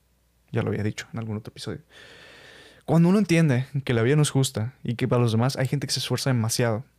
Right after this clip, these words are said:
se esfuerza demasiado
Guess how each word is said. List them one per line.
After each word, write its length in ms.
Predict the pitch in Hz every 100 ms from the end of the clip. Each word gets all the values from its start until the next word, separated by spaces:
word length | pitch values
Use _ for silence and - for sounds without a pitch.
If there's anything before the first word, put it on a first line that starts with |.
| _ _ _ _ _ _ _ _ - - -
se 120 | -
esfuerza 300 | 113 123 143
demasiado 580 | 165 113 - 147 131 139